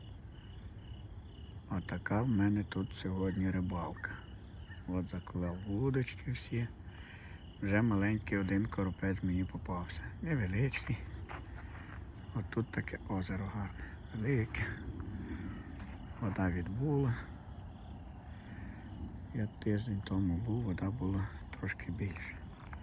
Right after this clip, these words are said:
Зараз вода відбула. Отак я тут сьогодні вирішив поїхати на відпочинок. От три вудочки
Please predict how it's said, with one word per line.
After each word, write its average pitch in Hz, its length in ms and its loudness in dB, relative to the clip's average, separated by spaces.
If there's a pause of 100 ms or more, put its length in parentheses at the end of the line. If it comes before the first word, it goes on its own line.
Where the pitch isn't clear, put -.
(720)
Зараз 95 260 2
вода 82 260 -2 (100)
відбула. 113 340 -6 (1400)
Отак 107 400 2
я 95 60 2
тут - 360 -2 (280)
сьогодні 101 500 0 (360)
вирішив 92 460 0
поїхати 90 560 0
на 90 140 2
відпочинок. 90 680 -2 (2750)
От 90 140 0 (100)
три 98 160 4
вудочки 110 600 4